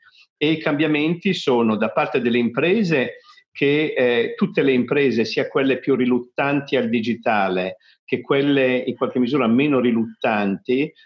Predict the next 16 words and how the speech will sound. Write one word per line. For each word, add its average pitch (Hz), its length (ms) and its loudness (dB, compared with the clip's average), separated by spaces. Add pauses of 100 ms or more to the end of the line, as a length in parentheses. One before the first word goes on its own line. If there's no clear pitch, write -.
(140)
hanno 151 340 0
lavorato 135 680 2
su 143 160 -4
una 117 120 0
trasformazione 117 720 0
omnicanale. 104 880 0 (340)
Eh, 117 180 -2
quelli 180 260 2
che 175 120 0
erano 170 220 2
più 156 160 0
avanti 170 360 0
avevano 127 260 2
lo 117 120 2
shop 139 300 -2
online 143 580 0